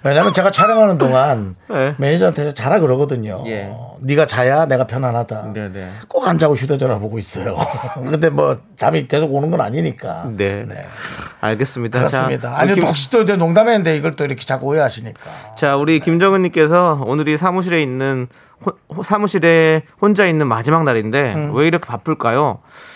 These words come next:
Speaker 2: 여유롭게 커피 한 잔 마실 시간도 없네요."라고 보내주셨습니다.
Speaker 1: 음.
Speaker 2: 왜 마지막 날이시죠? 혼자 있는, 다른 분들이 다시 오시는구나.
Speaker 1: 음.
Speaker 2: 예, 예. 아무튼 혼자 있어도 바쁘고
Speaker 1: 이제
Speaker 2: 열한 시에서
Speaker 1: 뭐
Speaker 2: 바쁘고
Speaker 1: 어디
Speaker 2: 바쁘고
Speaker 1: 갔다가 이제 한꺼번에
Speaker 2: 바쁘죠.
Speaker 1: 오시는 날인가
Speaker 2: 예,
Speaker 1: 보죠?
Speaker 2: 네, 그런가
Speaker 1: 네,
Speaker 2: 보다.
Speaker 1: 그렇습니다.
Speaker 2: 예.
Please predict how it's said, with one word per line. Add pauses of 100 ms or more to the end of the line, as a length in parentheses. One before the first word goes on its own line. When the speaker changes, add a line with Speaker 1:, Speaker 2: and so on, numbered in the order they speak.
(180)
Speaker 2:
여유롭게
커피
한
잔
마실
시간도
없네요."라고
보내주셨습니다.
Speaker 1:
음.
Speaker 2:
왜
마지막
날이시죠? (1120)
혼자
있는,
다른
분들이
다시
오시는구나.
Speaker 1:
음.
Speaker 2:
예, (100)
예.
아무튼 (600)
혼자
있어도
바쁘고
Speaker 1:
이제
Speaker 2:
열한
시에서
Speaker 1:
뭐
Speaker 2:
바쁘고
Speaker 1:
어디
Speaker 2:
바쁘고
Speaker 1:
갔다가
이제
한꺼번에
Speaker 2:
바쁘죠.
Speaker 1:
오시는
날인가
Speaker 2:
예,
Speaker 1:
보죠?
Speaker 2:
네,
그런가
Speaker 1:
네,
Speaker 2:
보다.
Speaker 1:
그렇습니다.
Speaker 2:
예.